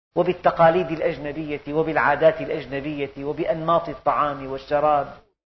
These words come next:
وهذه ال-، الأصول المتبعة في، في كل المناسبات أكثر التصاقاً بالأجانب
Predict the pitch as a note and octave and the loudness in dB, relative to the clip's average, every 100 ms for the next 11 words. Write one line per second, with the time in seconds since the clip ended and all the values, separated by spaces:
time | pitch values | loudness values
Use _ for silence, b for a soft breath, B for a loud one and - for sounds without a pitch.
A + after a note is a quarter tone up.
0 | - F#3+ G#3+ A3 F#3 D#3+ F3+ D#3+ D3+ C#3 | 0 4 8 6 4 -4 -4 -2 -4 -8
1 | _ _ E3+ E3+ F#3+ - A3 G3 - C#3+ | _ _ 0 2 0 2 2 2 0 -4
2 | D#3+ - F3 C3+ C3 D3+ C#3+ - _ - | -4 2 4 6 2 -4 -8 -12 _ -6
3 | E3+ A#3+ G#3+ E3+ D#3 D3+ C#3 D#3 D#3+ E3 | -2 2 2 2 0 -4 -2 -2 0 0
4 | F3 - - _ _ - C4+ C4+ - G#3 | -2 -8 -20 _ _ 4 4 4 4 6
5 | F3+ F3 F#3 F3 - G#3 - D3+ C#3+ C3+ | 6 4 0 4 6 6 4 -4 -6 -2
6 | F#3 F3+ F#3+ E3+ G3+ G3+ G#3 A3 | 0 4 4 6 6 6 0 -4